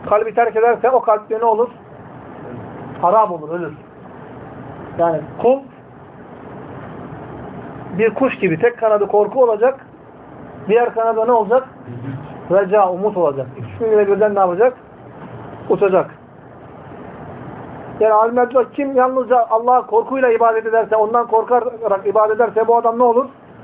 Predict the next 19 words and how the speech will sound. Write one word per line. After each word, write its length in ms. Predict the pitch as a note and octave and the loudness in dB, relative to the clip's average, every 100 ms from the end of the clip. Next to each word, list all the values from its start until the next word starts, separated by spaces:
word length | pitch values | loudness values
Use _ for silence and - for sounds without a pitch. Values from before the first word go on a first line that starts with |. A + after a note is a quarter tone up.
| - - - - | -20 -20 -20 -2
Harici 500 | F#3+ A3+ A3+ A3 G#3 | 2 2 0 -6 -6
olur. 180 | D#3+ C3+ - - - - - - - - - - - - - - - - - - - - - | -6 -8 -20 -20 -20 -20 -20 -20 -20 -18 -18 -18 -16 -16 -16 -16 -16 -16 -16 -16 -16 -6 0
Harici 380 | G3+ A3 G3+ | 0 0 -2
olur. 160 | G3 F#3 | 0 0
İnsanları 400 | G3+ F#3 G3 G3+ | 0 0 0 0
hep 140 | G3 | 0
tekfir 280 | G3 F#3 G3+ | -2 0 2
eder, 200 | F#3 F3+ | 2 2
insanları 380 | G3+ F#3 F#3+ F#3+ | 0 -4 0 0
hep 140 | G3 | 0
şey 100 | F#3+ | 0
yapar. 180 | E3 D#3 D3 - - - - - - - - | -2 -2 -14 -16 -16 -16 -16 -16 -16 -12 -2
Kim 160 | D4 | 2
Allah-u 320 | C4+ B3+ C4 | 2 4 2
Teala'ya 520 | B3+ B3 B3 B3 C4+ C#4 - - - - - - - - - - - - | 4 4 4 2 2 0 -10 -20 -20 -20 -20 -20 -20 -18 -18 -18 -8 0
recayla, 640 | F3 G#3+ A#3+ C#4 B3 G3 | 2 4 4 4 4 2
umutla, 540 | A#3 B3 C#4 A#3 F#3 C#3 - _ - - - - - - - - - - | 2 -2 -2 2 0 0 -12 _ -20 -20 -20 -20 -20 -20 -20 -20 -20 -2
hep 220 | B3+ C4 | -2 2
böyle 140 | A#3+ | 0